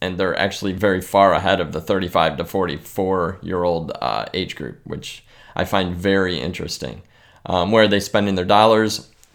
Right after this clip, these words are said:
We're not gonna be surprised with this. Vegetables, fruit trees, berries, herbs, houseplants, foliage. Um, those are some of the leading categories.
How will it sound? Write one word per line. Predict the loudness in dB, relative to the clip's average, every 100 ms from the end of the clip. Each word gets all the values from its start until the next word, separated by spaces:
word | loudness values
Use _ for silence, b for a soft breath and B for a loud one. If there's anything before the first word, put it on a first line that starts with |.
| _
We're | 2
not | 4 2
gonna | 0
be | -6 -8
surprised | -8 -2 0 0 -4
with | -4
this. | -4 2
Vegetables, | 4 4 2 0 0 2
fruit | 0 0
trees, | 0 0 0
berries, | 2 2 2 0 -2 0
herbs, | 2 4 0 -6 b b b b 2
houseplants, | 2 4 2 2 0
foliage. | -4 -2 0 -2 -6 -12 _ -10
Um, | -8 -4
those | -4 -4
are | -6
some | -6 -6
of | -4
the | -4
leading | -6 -8 -8
categories. | -4 -4 -4 -4 -4 -6 -12